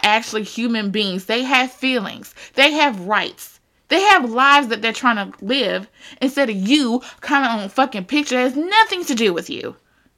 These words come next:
You weren't involved in this part, project. You weren't here for this. So why, why do you have to comment on s-, dumb shit? "Oh, she looks fat.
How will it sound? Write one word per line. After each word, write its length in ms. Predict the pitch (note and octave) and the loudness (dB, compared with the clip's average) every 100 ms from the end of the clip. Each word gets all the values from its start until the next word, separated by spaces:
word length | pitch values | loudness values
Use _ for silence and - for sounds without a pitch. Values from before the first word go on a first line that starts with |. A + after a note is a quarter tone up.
| _ - | _ 2
You 160 | E4 | 4
weren't 220 | G4 F#4 | 4 2
involved 540 | C#4+ G3+ F#3+ F3 F3+ F#3 | 2 2 6 6 6 2
in 100 | F#3 | -2
this 180 | E3+ - | -4 -4
part, 380 | G#3 E3+ - | 2 2 0
project. 600 | - F#3 F3+ F3+ C#4 - - _ | 0 0 0 -2 -4 -6 -18 _
You 120 | C#4 A4 B4+ | -2 2 2
weren't 120 | C4+ | 0
here 260 | A3+ G#3 | 0 0
for 140 | F#3+ G3 | 0 -2
this. 420 | F#3+ A#3 G4 - _ _ - - | 0 0 -2 -12 _ _ -20 -8
So 140 | - F#4+ | -4 4
why, 300 | F4+ F#4+ F#4 | 6 6 6
why 220 | F4+ G4 | 4 2
do 60 | F#4+ | 0
you 160 | E4+ | -2
have 100 | E4+ | -2
to 80 | C#4 | -4
comment 400 | - E4+ F4+ C#4+ | -4 -2 -2 -2
on 100 | B3 | -4
s-, 120 | A3 | -6
dumb 400 | F#3 F#3 C#4+ D#4+ | -4 2 4 2
shit? 480 | D4 - F#4+ A3+ - _ _ _ _ - - | -4 -2 -2 -2 -8 _ _ _ _ -10 -6
"Oh, 160 | F#3 | -4
she 240 | G3 - A3 | -6 -8 -4
looks 260 | F3+ - | -4 -6
fat. 300 | - G#3 D#3+ | -8 -8 -8